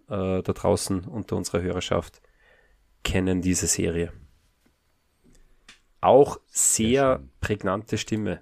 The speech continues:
Speaker 1: möchte ich meinen, der Karl Tischlinger.
Speaker 2: Mhm. Genau, und sehr prägnant im Aussehen ist der Rolf Illing, äh, weil der spielt mit, und zwar diesen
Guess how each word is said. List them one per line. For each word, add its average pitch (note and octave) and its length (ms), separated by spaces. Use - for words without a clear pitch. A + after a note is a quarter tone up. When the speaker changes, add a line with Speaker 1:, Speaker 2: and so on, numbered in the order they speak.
Speaker 1:
möchte G2 300
ich F#2+ 60
meinen, F2 240
der F#2+ 280
Karl F#2+ 300
Tischlinger. - 520
Speaker 2:
Mhm. F#2 420
Genau, C3 300
und G#2 80
sehr A2 220
prägnant A2 580
im B2 160
Aussehen A2 800
ist - 240
der G2+ 100
Rolf G2 380
Illing, B2+ 460
äh, F#2 40
weil F#2+ 580
der G2+ 320
spielt G2+ 320
mit, A2+ 240
und - 160
zwar G2 140
diesen G#2 420